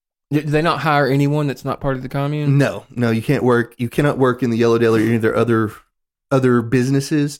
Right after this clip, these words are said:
Speaker 1: Mm-hmm.
Speaker 2: if you're not a member of the church living communally with them.
Speaker 1: Really?
Speaker 2: Yeah.
Speaker 1: Okay.
Speaker 2: And also,
Speaker 1: I guess that makes sense.
Speaker 2: when you join, uh, them, you have to give all of your,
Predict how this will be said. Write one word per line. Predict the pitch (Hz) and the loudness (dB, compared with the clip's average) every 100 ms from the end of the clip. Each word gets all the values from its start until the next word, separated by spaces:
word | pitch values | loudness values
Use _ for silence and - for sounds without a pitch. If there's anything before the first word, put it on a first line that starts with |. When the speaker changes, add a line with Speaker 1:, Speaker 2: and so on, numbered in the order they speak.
| - | -10
Speaker 1:
Mm-hmm. | 131 139 | -8 -8
Speaker 2:
if | 120 | -4
you're | 131 123 | -2 0
not | 120 107 | 0 0
a | |
member | 120 113 | 0 -2
of | 107 | -4
the | |
church | - 113 104 | -2 -2 -2
living | 104 110 110 | -4 -4 -4
communally | 101 110 104 107 | -6 -6 -6 -8
with | - - | -10 -14
them. | - - _ | -18 -20 _
Speaker 1:
Really? | 123 165 123 - _ | -14 -12 -14 -18 _
Speaker 2:
Yeah. | 117 139 | -18 -16
Speaker 1:
Okay. | 190 160 180 - - | -14 -12 -14 -16 -8
Speaker 2:
And | 127 | -6
also, | - - - 123 | -4 -2 0 2
Speaker 1:
I | - | 2
guess | 151 | 0
that | 135 | -4
makes | 135 - | -8 -10
sense. | 135 131 135 127 | -12 -12 -10 -2
Speaker 2:
when | 151 | 2
you | 135 | 2
join, | 123 120 185 285 202 139 - | 0 0 0 0 -2 -2 -2
uh, | 123 120 120 131 - | -2 0 -2 -4 -10
them, | - 127 120 | -2 0 2
you | 123 147 | 2 0
have | 143 | 0
to | 123 | -4
give | 120 131 127 123 | 0 0 0 0
all | 123 131 127 | 0 2 2
of | 120 | 0
your, | 120 117 110 110 | 2 4 4 0